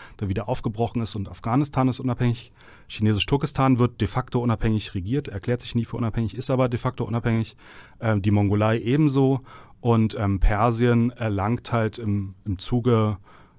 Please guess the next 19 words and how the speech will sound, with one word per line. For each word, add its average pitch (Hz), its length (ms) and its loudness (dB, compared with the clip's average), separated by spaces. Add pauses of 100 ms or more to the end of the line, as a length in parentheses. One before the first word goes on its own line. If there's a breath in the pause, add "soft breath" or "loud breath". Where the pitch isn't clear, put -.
(200 soft breath)
des - 420 -4
Nachspiels 127 520 2
des 113 100 -4
Ersten 120 280 -2
Weltkriegs 113 440 -2
dann 107 240 0
neunzehnhundertneunzehn, 98 540 -2
neunzehnhundertzweiundzwanzig 101 560 -4
auch - 180 -6
de - 100 -4
facto 90 300 -6
die 98 100 -4
Unabhängigkeit. 107 680 -2
Und 107 140 -2
dann 92 100 0
haben 110 140 2
wir 120 60 4
auf 104 100 -2
einmal, 110 380 2